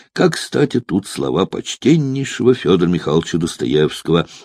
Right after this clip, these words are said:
из только что вышедшей майской книжки дневника писателя.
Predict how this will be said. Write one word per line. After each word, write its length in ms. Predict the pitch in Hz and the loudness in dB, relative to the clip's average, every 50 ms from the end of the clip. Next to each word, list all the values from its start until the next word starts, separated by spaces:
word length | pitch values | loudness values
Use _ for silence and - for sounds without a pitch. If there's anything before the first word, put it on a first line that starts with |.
| _ - | _ 0
из 240 | 95 101 - - - | 2 2 2 0 0
только 360 | - 113 147 170 160 - 147 | 2 4 6 6 4 2 0
что 280 | 131 - - 151 147 123 | -4 0 2 4 4 6
вышедшей 680 | 92 113 131 - - 123 117 - - - 113 107 90 - - - - _ - | 6 4 4 4 2 -2 -2 -2 0 0 0 0 0 -2 -10 -18 -18 _ -6
майской 640 | 73 85 120 160 170 170 156 - - - 139 135 | 0 2 4 4 6 4 4 2 2 4 4 4
книжки 600 | - - - 90 92 95 101 107 - - - - 113 | 4 2 0 0 2 2 2 0 -2 -4 -6 -4 -4
дневника 540 | 113 110 82 78 73 71 67 - 76 80 92 | -2 -2 -2 -2 -2 -4 -6 -6 -4 -6 -6
писателя. 800 | - 69 - - - 76 67 67 67 - - 69 - - - | -6 -6 -10 -8 -8 -8 -8 -8 -8 -10 -10 -10 -10 -12 -12